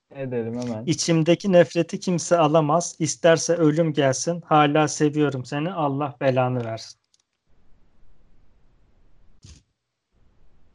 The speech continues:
Speaker 2: Evet, son dörtlüğümüzdü bu da.
Speaker 1: Ben sözleri kaybettim. Bir dakika. <laughs> Direkt.
Speaker 2: <laughs> Şarkının içinde kayboldun, değil mi?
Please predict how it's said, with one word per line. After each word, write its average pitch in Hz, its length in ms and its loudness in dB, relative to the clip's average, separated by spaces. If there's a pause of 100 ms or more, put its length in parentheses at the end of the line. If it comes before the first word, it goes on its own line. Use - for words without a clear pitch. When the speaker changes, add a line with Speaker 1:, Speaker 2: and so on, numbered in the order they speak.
(880)
Speaker 2:
Evet, 135 260 2
son 170 280 6
dörtlüğümüzdü 139 640 2
bu 135 120 -8
da. 180 220 2 (680)
Speaker 1:
Ben 160 80 -14
sözleri 156 540 -2
kaybettim. 110 560 -4
Bir 139 80 -6
dakika. 101 640 -10
<laughs> - 60 -10 (460)
Direkt. 135 300 -4
Speaker 2:
<laughs> - 1600 -6
Şarkının 160 460 0
içinde 170 300 2
kayboldun, 151 640 0
değil 185 100 -2
mi? 135 160 -4